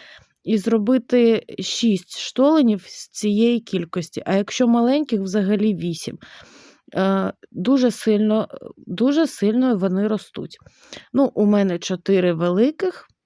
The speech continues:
Ну, нічого, я люблю, це, знаєте, це наш розмір великий. Е, отже, взяла частинку тіста, і я навіть не розкатую скалкою, ось так розтягнула руками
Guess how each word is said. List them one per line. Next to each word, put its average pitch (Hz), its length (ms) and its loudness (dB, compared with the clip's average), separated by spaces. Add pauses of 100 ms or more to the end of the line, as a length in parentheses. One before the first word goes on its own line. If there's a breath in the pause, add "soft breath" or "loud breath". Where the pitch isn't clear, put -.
(380)
Ну, 392 140 -2
нічого, 254 440 0
я 302 160 0
люблю, 185 280 0
це, 196 200 -14
знаєте, 240 300 -2
це 320 180 0
наш 196 400 -2
розмір 117 420 -10 (440 loud breath)
великий. 190 540 0 (760 loud breath)
Е, 233 240 4
отже, 277 640 0 (480 loud breath)
взяла 277 380 0
частинку 269 560 -2
тіста, 190 440 -6
і 302 100 0
я 339 180 2
навіть 339 360 0
не 320 100 0
розкатую 302 480 -2
скалкою, 208 460 -2
ось 262 140 0
так 277 240 -2
розтягнула 277 720 0
руками 269 580 -2